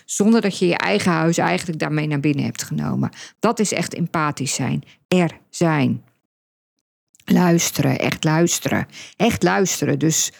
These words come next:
zonder je eigen, eh, dingen daarin te verwerken. Best moeilijk, maar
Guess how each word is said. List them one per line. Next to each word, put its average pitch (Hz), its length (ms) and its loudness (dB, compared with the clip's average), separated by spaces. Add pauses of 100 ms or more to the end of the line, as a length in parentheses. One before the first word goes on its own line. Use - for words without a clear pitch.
(100)
zonder 208 340 2
je 175 100 4
eigen, 160 720 0
eh, 147 240 2 (100)
dingen 165 300 4
daarin 143 400 0
te 147 140 0
verwerken. 139 600 -4 (460)
Best 226 260 2
moeilijk, 240 460 6
maar 180 380 0